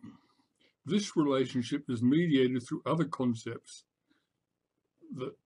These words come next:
themselves have an internal hierarchical relationship, system of interrelationships. So a science contains a hierarchy of concepts. You know, at the top is,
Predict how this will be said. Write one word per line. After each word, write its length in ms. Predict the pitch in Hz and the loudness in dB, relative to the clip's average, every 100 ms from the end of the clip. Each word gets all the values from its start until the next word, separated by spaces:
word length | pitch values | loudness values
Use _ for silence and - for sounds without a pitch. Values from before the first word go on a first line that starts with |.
| _ | _
themselves 760 | 151 131 - 160 185 196 170 | -8 -6 -4 2 4 4 2
have 160 | 139 131 | -2 -2
an 180 | 131 170 | -2 -4
internal 800 | - 139 139 - 165 170 165 175 - | -2 -2 0 0 4 4 4 2 -4
hierarchical 920 | 151 165 170 156 143 151 175 170 131 143 147 | -6 -2 0 0 -2 -2 -6 -4 -4 -2 -2
relationship, 720 | 131 139 139 - 117 127 123 _ _ _ _ _ _ _ _ _ - | 0 0 -2 -2 -2 -2 -4 _ _ _ _ _ _ _ _ _ -8
system 560 | - 170 - 120 147 | 2 2 4 2 2
of 120 | 139 139 | 0 2
interrelationships. 1000 | 139 123 135 127 123 117 117 - 98 - | 2 2 0 0 0 -2 -6 -8 -12 -14
So 360 | - 107 101 - _ _ _ _ _ - - - | -8 -6 -6 -8 _ _ _ _ _ -20 -8 0
a 200 | 160 180 | 2 2
science 880 | - - 156 143 107 139 - - - _ _ _ _ _ | 0 -2 0 2 0 -4 -8 -16 -20 _ _ _ _ _
contains 460 | 143 127 131 127 117 | 0 0 2 0 0
a 60 | |
hierarchy 1000 | 104 - 143 156 143 131 127 117 117 113 - _ | -4 -4 0 2 2 0 -2 -4 -6 -6 -8 _
of 160 | 113 - | -8 -4
concepts. 800 | 117 113 113 95 - - - _ _ _ - | 0 2 0 -6 -10 -18 -20 _ _ _ -10
You 160 | 110 | -6
know, 120 | 143 | -6
at 120 | 135 131 | -6 -6
the 80 | |
top 340 | 113 127 127 123 - _ _ | -6 -2 -4 -6 -20 _ _
is, 400 | - 113 113 - | -4 -4 -4 -10